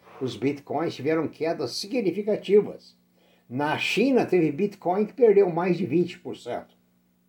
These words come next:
Na média, perderam quinze. Então, eu não sei se já é o estouro da boiada, né? Mas, pra mim, continuo com a mesma opinião.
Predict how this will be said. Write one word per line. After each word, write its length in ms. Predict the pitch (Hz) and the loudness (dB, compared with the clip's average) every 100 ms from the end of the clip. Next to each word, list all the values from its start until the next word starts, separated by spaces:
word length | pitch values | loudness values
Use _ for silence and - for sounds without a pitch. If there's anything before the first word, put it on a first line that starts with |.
| _ _ _ _ 107 | _ _ _ _ -12
Na 160 | 117 | -8
média, 380 | 120 156 165 165 | 0 2 4 4
perderam 500 | 160 147 143 156 123 | 6 6 6 4 2
quinze. 600 | - 190 156 90 87 - _ _ _ _ _ | 4 6 6 2 -10 -14 _ _ _ _ _
Então, 580 | 110 120 151 175 214 - - | -6 0 4 4 2 -2 -2
eu 120 | 160 | 0
não 160 | 190 | 0
sei 220 | - 165 175 | -2 2 0
se 180 | 170 | 0
já 180 | 143 160 | -2 0
é 140 | 151 185 | 2 0
o 80 | |
estouro 460 | 170 - 170 180 170 | -4 -6 -2 0 0
da 140 | 151 | 0
boiada, 680 | 139 156 101 92 80 71 - _ _ _ _ _ _ _ _ _ _ | 0 0 0 -2 -2 -8 -12 _ _ _ _ _ _ _ _ _ _
né? 280 | 120 135 - _ _ | -10 -10 -12 _ _
Mas, 640 | 104 110 127 151 147 - - _ _ - - | -8 -2 0 0 -4 -8 -18 _ _ -20 -8
pra 180 | 143 143 | 0 4
mim, 300 | 143 196 - _ | 4 2 0 _
continuo 500 | 160 - 135 143 156 | 0 2 0 2 2
com 100 | 143 | 0
a 40 | |
mesma 300 | 107 147 156 | 2 4 4
opinião. 400 | 156 156 147 80 | 0 -2 -4 -6